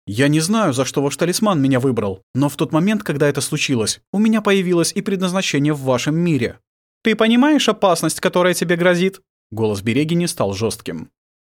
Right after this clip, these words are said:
«Отдаёшь себе отчёт в том, что будет, если у тебя не получится?» «Арнава не пойдёт вместо меня», — твёрдо произнёс Верехов. «Ах, вот оно что!» —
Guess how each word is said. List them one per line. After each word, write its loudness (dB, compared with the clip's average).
«Отдаёшь 2
себе 2
отчёт 0
в -18
том, 2
что -2
будет, 0
если 0
у -2
тебя 0
не -2
получится?» 0
«Арнава 2
не 0
пойдёт 2
вместо 0
меня», — 0
твёрдо -2
произнёс -2
Верехов. -6
«Ах, 2
вот 2
оно 2
что!» — 0